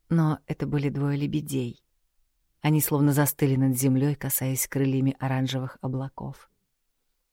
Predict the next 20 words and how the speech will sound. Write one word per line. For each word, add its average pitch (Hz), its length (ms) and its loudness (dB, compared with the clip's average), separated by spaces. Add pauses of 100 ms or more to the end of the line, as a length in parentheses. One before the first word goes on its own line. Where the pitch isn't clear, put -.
(420)
И 151 80 2
я 170 140 8
вдруг 165 220 2
увидела 165 380 6
их 151 220 4
будто 143 340 -2
иными 151 480 2
глазами. 139 680 -4 (640)
Не 165 100 2
только 208 300 6
двух 160 400 4
величественных 147 800 2
птиц, - 500 0 (440)
но 143 80 -2
их 147 140 -4
красоту, 170 720 -2 (400)
их 151 200 0
свет 175 500 2
и 151 40 0
радость. 151 680 -4